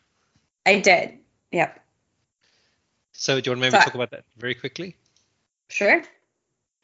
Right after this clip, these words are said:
Speaker 2: So, so what I liked about that episode initially was th-, they started off with the phrase that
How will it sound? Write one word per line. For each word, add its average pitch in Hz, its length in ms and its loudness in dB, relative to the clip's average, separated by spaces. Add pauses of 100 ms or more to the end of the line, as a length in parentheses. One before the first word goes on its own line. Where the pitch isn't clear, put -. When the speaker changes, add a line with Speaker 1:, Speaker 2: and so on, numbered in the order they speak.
(320)
Speaker 2:
So, 143 420 -2
so 143 260 -4
what 139 220 -4
I 175 60 2
liked 135 300 0
about 127 140 -4
that 110 140 -6
episode 107 640 -10 (800)
initially 120 480 -6
was 101 720 -8 (160)
th-, 104 160 -20
they 110 100 -10
started 113 380 -6
off 104 160 -12
with 90 80 -20
the - 80 -16
phrase 98 460 -8
that 98 140 -14